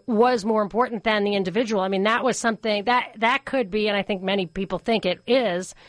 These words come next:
the real turning point for this country. Now, I would say the actual moment, the tipping point, point of no return, was really World War One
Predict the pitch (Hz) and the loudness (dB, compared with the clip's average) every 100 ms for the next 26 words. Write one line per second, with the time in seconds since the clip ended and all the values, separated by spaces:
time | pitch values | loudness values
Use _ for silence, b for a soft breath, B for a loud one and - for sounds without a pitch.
0 | B B B - 214 214 247 269 240 - | B B B 2 2 4 4 4 2 -2
1 | 247 233 - 220 190 185 - - 202 196 | -4 -2 -4 -4 -2 -4 -4 0 2 2
2 | - - 220 - 175 180 190 202 214 208 | -2 -4 -6 -4 -2 0 2 2 2 0
3 | - 208 190 185 196 196 196 170 175 202 | -2 0 0 -2 -2 -2 -2 -2 2 4
4 | 269 233 170 170 - - b b b b | 4 4 0 -6 -10 -20 b b b b
5 | 185 - 247 240 196 233 202 180 - 214 | -8 0 2 2 0 -2 -2 -2 0 0
6 | 190 185 175 - 226 185 180 - 254 180 | 2 0 -2 -4 -2 -2 -2 -6 -2 -2
7 | 175 190 190 180 185 - 254 214 202 185 | 0 0 2 2 0 -4 0 2 2 0
8 | 180 160 170 202 196 185 185 | -2 0 0 2 2 0 -4